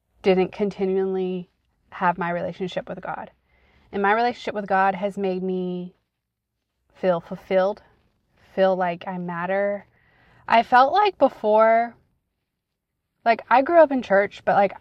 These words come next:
I was never taught what I've learned as my new journey with God. And that is, it's a relationship. And that if you will just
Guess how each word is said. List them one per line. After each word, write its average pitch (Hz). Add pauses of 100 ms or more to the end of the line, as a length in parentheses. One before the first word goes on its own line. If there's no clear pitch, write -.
(140)
I 202
was 233
never 285
taught 202
what 190
I've 180
learned 175 (360)
as 180 (1500)
my 185
new 180
journey 175
with 175
God. 170
And 190
that 196
is, 196 (240)
it's 208
a 196
relationship. 185 (840)
And 196
that 185
if 180
you 214
will 226
just 208